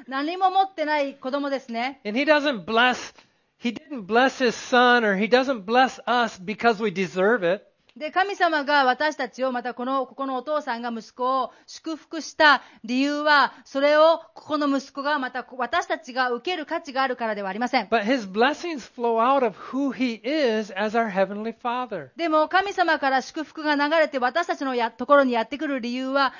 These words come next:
Speaker 1: 神様が私たちのお父さんであるという事実からです。
Speaker 2: His love, he's filled with love and compassion.
Speaker 1: というのは、神様は愛と憐れみで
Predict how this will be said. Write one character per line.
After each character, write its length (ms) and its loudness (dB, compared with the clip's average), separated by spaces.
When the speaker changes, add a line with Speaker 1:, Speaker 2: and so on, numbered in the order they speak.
Speaker 1:
神 240 -2
様 280 -4
が 200 2
私 320 0
た 100 -4
ち 120 -8
の 100 -6
お 80 -4
父 260 0
さ 140 -2
ん 80 -8
で 100 -4
あ 80 2
る 120 -4
と 80 -4
い 220 -6
う 80 -8
事 140 -6
実 160 -8
か 100 -2
ら 40 -2
で 120 -10
す。 160 -20
Speaker 2:
His 320 -4
love, 840 0
he's 160 -14
filled 300 -4
with 160 -6
love 340 -2
and 100 -12
compassion. 720 -14
Speaker 1:
と 60 -6
い 60 -2
う 20 0
の 100 4
は、 120 4
神 220 4
様 260 4
は 280 2
愛 220 4
と 380 4
憐 280 6
れ 120 4
み 100 -2
で 460 2